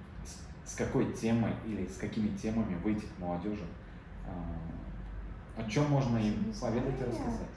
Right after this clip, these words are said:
Speaker 2: не знаю.
Speaker 1: А, о чем бы я мог тебе рассказать? Что тебя интересует?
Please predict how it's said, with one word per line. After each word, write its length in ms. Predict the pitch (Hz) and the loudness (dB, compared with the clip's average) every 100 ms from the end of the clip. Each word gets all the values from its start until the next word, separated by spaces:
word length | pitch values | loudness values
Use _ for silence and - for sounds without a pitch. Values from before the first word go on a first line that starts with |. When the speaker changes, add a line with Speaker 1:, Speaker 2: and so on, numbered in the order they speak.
| - | -8
Speaker 2:
не 80 | - | -8
знаю. 500 | - 226 285 - 247 208 - - - - 104 | -8 -6 -4 -2 -2 -2 -8 -8 -8 -6 -2
Speaker 1:
А, 220 | 95 95 | 0 2
о 80 | 120 | 6
чем 160 | 165 | 6
бы 80 | 175 | 8
я 120 | 170 | 6
мог 140 | 156 139 | 6 4
тебе 220 | 143 113 | 2 2
рассказать? 320 | 98 - - - - - - - - - - - - - - | 2 -4 -8 -10 -10 -12 -14 -14 -14 -12 -12 -12 -12 -12 -8
Что 160 | 135 | -4
тебя 220 | - 95 90 | -2 -2 -4
интересует? 440 | 85 - - | -4 -4 -4